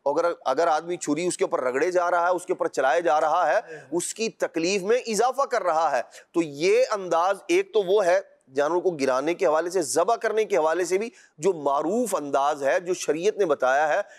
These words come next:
اسی کے مطابق آپ ذبح کر سکتے ہیں۔ کسی کو، اچھا، اونٹ کے بارے میں جیسے وہ معروف طریقے پر عرض کر رہا ہوں، عام طور پر لوگوں میں مشہور یہ ہے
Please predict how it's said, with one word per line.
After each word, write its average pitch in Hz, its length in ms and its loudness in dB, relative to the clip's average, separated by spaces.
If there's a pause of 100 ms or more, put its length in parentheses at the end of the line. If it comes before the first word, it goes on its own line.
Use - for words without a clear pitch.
اسی 156 280 -6
کے 254 100 2
مطابق 214 380 -2
آپ 185 120 0
ذبح 156 220 2
کر 143 160 -2
سکتے 147 340 -2
ہیں۔ 139 160 2 (580)
کسی 175 360 -6
کو، 196 500 0
اچھا، 165 200 0
اونٹ 190 440 -2
کے 202 80 0
بارے 170 300 0
میں 175 100 0
جیسے 165 440 2 (140)
وہ 151 280 2 (340)
معروف 175 580 -2
طریقے 185 340 -4
پر 151 220 0
عرض 139 140 -6
کر 139 140 -2
رہا 127 180 0
ہوں، 135 180 -4 (480)
عام 180 240 -4
طور 180 160 0
پر 196 120 -2
لوگوں 156 300 2
میں 175 80 -6
مشہور 165 360 -2
یہ 151 160 0
ہے 160 100 2